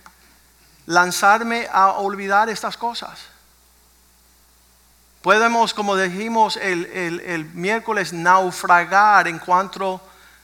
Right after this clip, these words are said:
en cuanto a la fe. ¿Sabes qué es un naufragio? Uno que navegaba bien. Entonces, si, si estamos navegando, creo que todos estamos navegando en Cristo,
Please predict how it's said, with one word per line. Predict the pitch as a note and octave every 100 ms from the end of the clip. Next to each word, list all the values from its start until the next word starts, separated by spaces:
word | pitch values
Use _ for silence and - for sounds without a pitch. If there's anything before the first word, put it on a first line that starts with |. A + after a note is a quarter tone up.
| _
en | D#3+
cuanto | D#3 F3 F3 E3+
a |
la | D#3+
fe. | - A3 F#3+
¿Sabes | G#3 A3+ A3+
qué | A3 G#3
es |
un | G#3+
naufragio? | G3 F#3 - G3 G#3+ A3+ C4 B3+ - _ _ _ _ _
Uno | F3+ G#3 A3+
que | G3+
navegaba | F3+ F3 F3 E3 F3+ G3
bien. | G3 A#3+ C#4 D3+ _ _ _ _ _ _ _ _ _ _ _ _ _ _ _
Entonces, | - E3 G#3+ G#3+ G3
si, | G3+
si | E3+ G3 - D#3
estamos | F#3 A#3+ A#3
navegando, | G3+ E3 D3+ D3+ D3+
creo | D#3 F3 F#3+
que |
todos | F3 F#3+ F#3
estamos | F#3 F3+
navegando | E3 D#3+ D3+ D#3+ F3+ E3+
en |
Cristo, | C#3+ G#3 A#3 - F3+